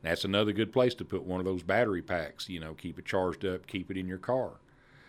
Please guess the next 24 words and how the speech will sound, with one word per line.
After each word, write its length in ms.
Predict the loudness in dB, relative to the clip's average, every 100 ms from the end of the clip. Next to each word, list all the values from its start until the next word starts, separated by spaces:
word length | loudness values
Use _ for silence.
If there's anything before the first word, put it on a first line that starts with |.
| -20 -16
in 80 |
case 260 | -4 -2 -2
something 260 | -4 -6 -8
like 160 | -6
that 160 | -6 -6
happens. 460 | -8 -10 -16 -18 -6
Um, 420 | -2 -2 -2 -6 -14 _ _ _ _ 0
bag 280 | 6 6 4
of 80 | 4
kitty 240 | 4 6
litter, 340 | 4 2 0 -8 -10
you 120 | -8
know, 220 | -6 -6 -4
helps 420 | 2 2 2 -4
you 120 | -4
with 120 | -4
traction, 500 | 0 2 2 -2 -12 -12
you 120 | -12
know, 120 | -8
maybe 320 | -6 -4 -2 -4
a 60 |
real 320 | 0 2 2
small, 600 | 0 -2 0 2 0 -2 -8 -20 -20 -20 -12
uh, 440 | -6 -4 -4 -6